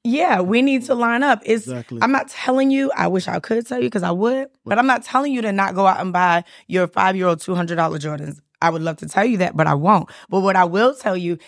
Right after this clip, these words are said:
Speaker 1: is that if I don't see two hundred dollars going into your savings account in the same month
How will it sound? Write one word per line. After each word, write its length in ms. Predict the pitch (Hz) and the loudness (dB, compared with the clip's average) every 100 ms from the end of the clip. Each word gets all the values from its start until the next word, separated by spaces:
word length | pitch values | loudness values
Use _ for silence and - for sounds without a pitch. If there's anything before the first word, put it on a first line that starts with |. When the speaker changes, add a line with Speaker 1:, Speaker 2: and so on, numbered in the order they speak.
| - | -8
Speaker 1:
is 100 | 170 | -2
that 120 | 190 180 | -2 0
if 80 | 175 | -2
I 60 | |
don't 360 | 160 151 220 262 | 0 0 0 0
see 260 | - 196 | -2 -4
two 180 | 180 196 | -2 0
hundred 280 | 190 180 180 | 0 0 2
dollars 440 | 175 170 165 160 165 - - | 4 4 2 -4 -6 -8 0
going 180 | 180 180 | 2 0
into 160 | 175 | -2
your 100 | 175 | -4
savings 280 | 165 190 196 | -2 -4 -4
account 300 | 190 196 180 | -2 0 0
in 60 | 165 | 0
the 60 | 156 | -4
same 280 | - 190 175 | -2 -2 2
month 380 | 175 214 175 | 4 4 2